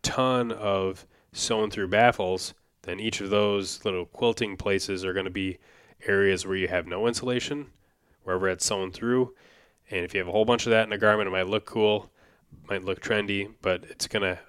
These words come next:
allow more heat to escape through those sewn through lines than if you just had, like, a continuous insulation, for instance. So one thing you can use to combat that is when you have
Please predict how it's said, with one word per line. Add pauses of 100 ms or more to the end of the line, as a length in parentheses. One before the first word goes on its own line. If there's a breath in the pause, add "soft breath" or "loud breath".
allow
more
heat
to
escape (380 soft breath)
through
those
sewn
through
lines
than
if
you
just
had,
like,
a
continuous
insulation,
for
instance. (840 soft breath)
So (240)
one
thing
you
can
use
to
combat
that
is (260)
when
you
have